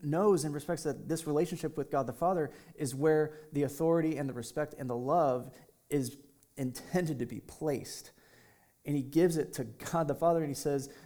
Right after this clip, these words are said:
"This is my feeling. This is, this is my honesty here, and how this is going to be so hard and taking on the sins of the world.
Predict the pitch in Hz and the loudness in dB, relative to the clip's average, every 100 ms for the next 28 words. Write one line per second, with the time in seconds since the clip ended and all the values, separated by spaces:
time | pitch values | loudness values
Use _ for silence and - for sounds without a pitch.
0 | - 127 139 190 214 190 160 151 135 139 | -14 0 2 4 4 2 0 0 -2 -4
1 | 117 107 107 151 160 147 147 - _ _ | -4 -6 -4 -4 -2 -6 -8 -16 _ _
2 | _ _ _ - _ - 165 170 175 139 | _ _ _ -20 _ -2 0 2 0 -2
3 | 117 143 147 - 147 151 185 170 - 135 | -2 -2 -2 -2 0 2 2 0 -2 -4
4 | 107 123 82 123 139 131 156 170 151 - | -4 -8 -6 -4 -4 -2 0 2 0 -6
5 | - - - 127 143 165 170 151 160 151 | -20 -20 -12 -2 0 0 -2 -2 -2 -2
6 | 139 120 - 165 165 170 156 131 127 151 | -4 -4 0 0 2 0 0 -2 -4 -6
7 | 156 160 151 147 - - 190 190 170 135 | -4 -4 -2 -4 -6 -2 0 0 0 0
8 | 127 139 165 135 123 | 0 0 2 2 -2